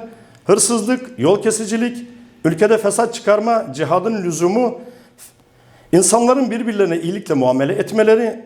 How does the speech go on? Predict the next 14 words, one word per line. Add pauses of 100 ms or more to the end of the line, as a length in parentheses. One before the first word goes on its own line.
(120)
fiil
ve
niyete
doğruluk
ve
adalet
üzere
bulunmaları, (460)
yemin
kefareti, (180)
vasiyet, (480)
dinden
dönmenin
kötülüğü,